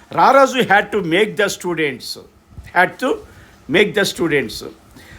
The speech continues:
రారాజు సందేశమును ప్రసంగించవలసి వచ్చింది. రారాజు had to preach the message. ఏమండి? గనుక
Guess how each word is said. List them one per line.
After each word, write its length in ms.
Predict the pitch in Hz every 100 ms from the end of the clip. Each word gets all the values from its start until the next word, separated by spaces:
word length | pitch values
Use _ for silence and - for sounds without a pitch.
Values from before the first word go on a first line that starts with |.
| - - 117
రారాజు 600 | 151 240 277 226 262 349 - -
సందేశమును 840 | - 196 190 269 - 320 226 277 - - - - - -
ప్రసంగించవలసి 760 | 165 269 269 269 - 220 196
వచ్చింది. 540 | 190 170 185 160 156 135
రారాజు 520 | 156 220 254 262 220
had 340 | 208 170 196
to 180 | 175 190
preach 520 | 175 - 196 - 135
the 40 | 170
message. 760 | 139 170 170 - 151 131 110 - - _ _ _ -
ఏమండి? 460 | 120 147 156 302 - _ - - -
గనుక 400 | 170 165 160 147